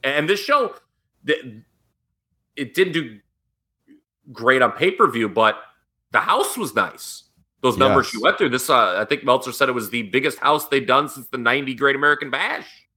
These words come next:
Speaker 2: Correct, in Baltimore. Uh, it was, like, triple the attendance they had been doing for most of their pay-per-views at the time. Uh, W C W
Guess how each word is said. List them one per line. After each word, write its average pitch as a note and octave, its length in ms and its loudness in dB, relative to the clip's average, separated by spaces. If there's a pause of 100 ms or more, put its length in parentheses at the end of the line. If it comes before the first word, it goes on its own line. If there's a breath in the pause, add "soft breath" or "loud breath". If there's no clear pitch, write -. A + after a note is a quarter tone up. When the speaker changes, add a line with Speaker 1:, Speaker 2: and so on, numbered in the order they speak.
(300)
Speaker 2:
Correct, - 460 0
in E2 140 -2
Baltimore. D#2 560 0 (840 loud breath)
Uh, E2+ 200 2
it G2+ 40 4
was, F#2+ 200 2
like, A2+ 240 2
triple D3+ 460 0
the B2 100 6
attendance A#2+ 480 2
they G#2+ 80 4
had F#2 100 6
been F2+ 120 2
doing F#2 320 4
for F2 220 2
most F2+ 280 2
of F#2+ 40 2
their E2+ 100 4
pay-per-views F2 580 2
at D#2+ 140 0
the - 80 -14
time. E2 520 0
Uh, F2+ 100 4
W C3 260 4
C D#3+ 140 0
W C#3 380 4